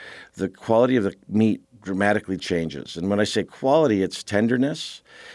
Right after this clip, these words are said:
It's, uh, the marbling within the muscle of the meat, which is that, the, those white strips, that, that's where the flavor is. It's the fat, basically. It has a very low melting point as well, so that it gets absorbed into the muscle when the beef gets cooked.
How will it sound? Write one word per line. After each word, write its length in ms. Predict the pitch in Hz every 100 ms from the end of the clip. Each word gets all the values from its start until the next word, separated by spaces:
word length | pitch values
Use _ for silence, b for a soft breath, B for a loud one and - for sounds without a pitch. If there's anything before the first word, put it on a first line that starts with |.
| B
It's, 420 | 104 104 - -
uh, 360 | - 95 95 95
the 220 | 82 104
marbling 640 | 95 101 110 123 120 110 104
within 300 | 98 95 98
the 60 |
muscle 380 | 95 95 98 110
of 100 | 110
the 60 | 101
meat, 180 | 110 104
which 180 | 98
is 160 | 95 82
that, 320 | 92 90 87 -
the, 220 | 92 87
those 400 | 95 87 85 -
white 300 | 92 107 -
strips, 360 | - 101 80
that, 140 | - - -
that's 260 | 101 101
where 120 | 113
the 80 | 90
flavor 520 | 85 - 87 87 101
is. 200 | 101 98
It's 160 | 87 -
the 100 | 82
fat, 420 | - 95 82 -
basically. 680 | 87 90 85 87 85 85 78 B B B B B
It 120 | 104
has 220 | 107 110
a 60 | 92
very 200 | 110 123
low 200 | 117 98
melting 440 | 98 104 107 131
point 360 | 135 127 131 135
as 160 | 107
well, 240 | 87 101 120
so 160 | -
that 180 | 95 101
it 140 | 95 95
gets 160 | 95
absorbed 420 | 90 76 92 87
into 160 | 87 98
the 80 | 107
muscle 400 | 107 110 123 113
when 140 | 113
the 80 | 98
beef 200 | 101 101
gets 220 | - 85
cooked. 320 | - 120 -